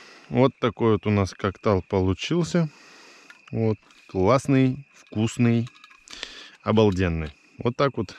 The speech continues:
завершаем второй день нашей рыбалки. Отлично. Просто уминаем за обе щеки. Уже вон пол сазаняры слопали. Очень-очень вкусно. Наверное,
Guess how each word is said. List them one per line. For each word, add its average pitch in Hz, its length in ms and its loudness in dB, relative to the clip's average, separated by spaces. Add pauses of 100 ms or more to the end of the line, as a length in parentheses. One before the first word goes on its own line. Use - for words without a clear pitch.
(120)
завершаем 98 560 2
второй 95 360 0
день 95 300 0 (240)
нашей 92 360 -2
рыбалки. 85 500 -4 (920)
Отлично. 92 680 -2 (1900)
Просто 98 420 2 (380)
уминаем 101 760 2
за 98 220 -2
обе 95 300 2
щеки. - 440 -4 (220)
Уже 95 220 0
вон 87 220 -2 (100)
пол 90 240 -4
сазаняры 90 600 -2
слопали. 90 600 -6 (1600)
Очень-очень 110 880 0
вкусно. 90 460 -6 (680)
Наверное, 95 440 2